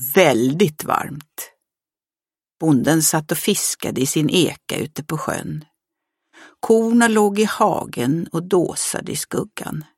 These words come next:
Alla utom Mamma Mu. Hon gick omkring med huvudet under vattnet. Bara öronen och hornen stack upp.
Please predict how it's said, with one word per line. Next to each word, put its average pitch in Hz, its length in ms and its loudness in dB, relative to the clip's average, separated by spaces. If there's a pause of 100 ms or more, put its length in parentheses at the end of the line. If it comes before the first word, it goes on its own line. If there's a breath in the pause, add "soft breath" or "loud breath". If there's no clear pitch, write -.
(800)
Alla 123 320 -2
utom - 400 -4
Mamma 165 220 -6
Mu. 196 240 -6 (840)
Hon 123 180 -2
gick 123 220 -4
omkring 135 380 -2
med 127 100 0
huvudet 180 520 -4
under 156 320 -4
vattnet. - 760 -8 (640)
Bara 131 280 2
öronen 180 680 2 (160)
och 147 100 0
hornen 190 420 2
stack 185 300 -4
upp. - 320 -14